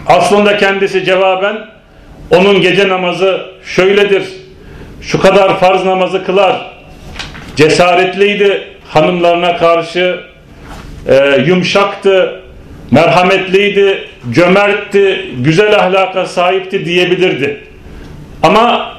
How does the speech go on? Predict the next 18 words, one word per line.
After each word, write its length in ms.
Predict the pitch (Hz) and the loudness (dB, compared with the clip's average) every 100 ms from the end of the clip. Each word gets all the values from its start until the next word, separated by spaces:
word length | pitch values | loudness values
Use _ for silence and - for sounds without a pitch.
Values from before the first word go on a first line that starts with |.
| - - - - | -20 -20 -10 -2
ama 260 | 160 208 208 | 2 4 2
bunu 200 | 196 202 | 2 2
kendimize 520 | 190 185 190 185 202 | 0 0 -2 0 -2
soralım. 460 | 180 170 160 139 - - - - | 0 -2 -2 -4 -8 -20 -20 -2
Aişe 440 | 151 180 196 208 220 | 2 2 2 2 2
radıyallahu 720 | 202 180 175 170 175 156 147 | 0 0 -2 0 0 0 -2
anha, 360 | 147 127 117 - - - - - | -4 -2 -4 -6 -18 -20 -20 -4
Allah 360 | 143 175 226 214 | 2 2 4 2
Resulü 320 | 208 190 165 | 0 0 -2
sallallahu 680 | - 175 175 175 185 175 165 | 0 0 0 0 0 0 -2
aleyhi 280 | 160 156 147 | -2 -2 -2
ve 60 | |
sellemin 520 | 139 139 127 120 113 113 | -4 -4 -2 -2 -2 0
özelliklerini 920 | 160 175 202 196 - 185 175 160 117 - - - - | 0 2 0 -2 -2 -2 -2 -4 -6 -10 -20 -20 -2
teker 640 | 165 151 202 269 240 156 | 0 2 2 2 0 0
teker 500 | 185 175 160 123 - - - - - | 0 2 2 0 -2 -14 -20 -20 -12
sayacak 520 | - 170 196 202 202 | 0 2 4 2 2
olsaydı 720 | 180 180 214 202 180 214 247 | 0 0 0 0 2 0 -2